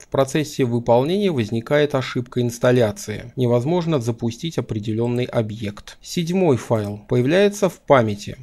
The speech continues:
Предлагается установить программное обеспечение. ю ар л был заблокирован. Продолжаем установку. Предлагается интегрировать Ask Toolbar. Отключаю данную возможность и продолжаю инсталляцию.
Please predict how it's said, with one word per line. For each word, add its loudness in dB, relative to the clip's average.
Предлагается 2
установить -2
программное 2
обеспечение. -4
ю 2
ар 4
л 4
был 0
заблокирован. -2
Продолжаем 2
установку. -4
Предлагается 4
интегрировать 0
Ask 2
Toolbar. -2
Отключаю 0
данную -4
возможность -4
и -4
продолжаю 2
инсталляцию. -2